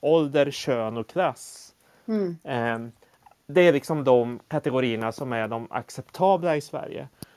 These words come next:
Speaker 1: Eh,
Speaker 2: Mm.
Speaker 1: men därefter så, så är det liksom inte okej att fråga om,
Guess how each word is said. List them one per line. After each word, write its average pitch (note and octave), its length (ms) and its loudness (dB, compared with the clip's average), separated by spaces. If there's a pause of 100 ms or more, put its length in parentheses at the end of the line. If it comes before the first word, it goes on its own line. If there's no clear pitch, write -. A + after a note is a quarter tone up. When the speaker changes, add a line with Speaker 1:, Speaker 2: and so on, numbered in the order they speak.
(200)
Speaker 1:
Eh, B2 200 0
Speaker 2:
Mm. D3 180 -4
Speaker 1:
men C3+ 300 -4 (420)
därefter C#3+ 680 6
så, A2+ 360 -4
så C#3 100 -4
är A#2+ 120 0
det A#2 80 -2
liksom B2 220 -10
inte A#2+ 160 -8
okej E3+ 560 0
att A2+ 80 -6
fråga A#2 380 -2
om, G2+ 260 -6